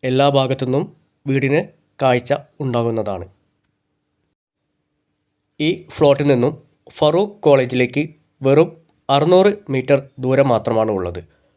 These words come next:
അതുകൊണ്ട് തന്നെ ഇവിടെ വീട് നിർമ്മിച്ച് വാടകയ്ക്ക്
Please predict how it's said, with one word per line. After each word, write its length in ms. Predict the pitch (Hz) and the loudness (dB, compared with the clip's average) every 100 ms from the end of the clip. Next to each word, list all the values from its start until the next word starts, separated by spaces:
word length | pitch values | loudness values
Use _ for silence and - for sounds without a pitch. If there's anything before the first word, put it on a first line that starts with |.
| _ - | _ -6
അതുകൊണ്ട് 380 | 135 156 151 139 123 | -2 2 2 2 0
തന്നെ 200 | 107 131 - _ _ _ _ _ _ - | -2 -4 -6 _ _ _ _ _ _ -6
ഇവിടെ 300 | 139 120 143 165 _ 135 131 | -4 0 0 -2 _ -4 -2
വീട് 200 | 147 156 | 0 0
നിർമ്മിച്ച് 400 | 131 117 113 156 196 _ _ - 135 | 0 -2 -4 -6 -6 _ _ -6 0
വാടകയ്ക്ക് 560 | 135 147 160 160 196 | 2 4 2 0 -6